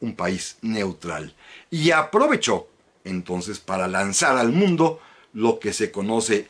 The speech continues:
en derecho internacional público como Doctrina Carranza,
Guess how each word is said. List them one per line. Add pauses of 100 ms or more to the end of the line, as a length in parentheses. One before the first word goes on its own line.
(100)
en
derecho
internacional
público (380)
como (160)
Doctrina
Carranza,